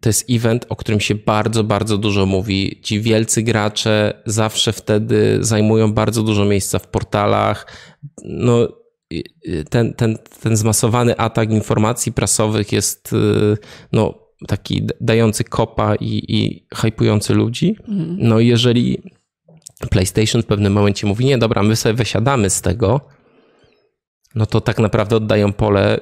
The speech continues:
Speaker 1: konkurencji.
Speaker 2: Mhm.
Speaker 1: I dziwi mnie to z takiego czystego marketingowego, em,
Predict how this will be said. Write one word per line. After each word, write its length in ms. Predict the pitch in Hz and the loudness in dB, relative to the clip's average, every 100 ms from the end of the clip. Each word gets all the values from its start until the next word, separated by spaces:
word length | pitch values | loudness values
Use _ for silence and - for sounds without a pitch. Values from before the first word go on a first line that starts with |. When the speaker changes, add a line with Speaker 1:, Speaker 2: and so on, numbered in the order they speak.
| - | -4
Speaker 1:
konkurencji. 720 | - 107 139 170 101 - - - _ | -2 0 2 0 0 -4 -10 -14 _
Speaker 2:
Mhm. 260 | 175 127 190 - | -6 -6 -6 -4
Speaker 1:
I 100 | 117 | 0
dziwi 300 | 120 160 131 | 2 2 2
mnie 240 | 117 110 104 - _ | 4 2 -2 -12 _
to 400 | - 107 98 - - | -2 -2 -2 -10 -12
z 100 | - | -6
takiego 260 | 117 127 | -2 0
czystego 400 | 110 113 - 120 | 0 -2 0 0
marketingowego, 960 | 113 113 - 107 110 104 107 104 110 104 - - - _ - | 2 0 0 -2 0 0 0 2 2 0 -4 -20 -20 _ -4
em, 600 | 101 101 98 98 98 | 0 2 2 0 0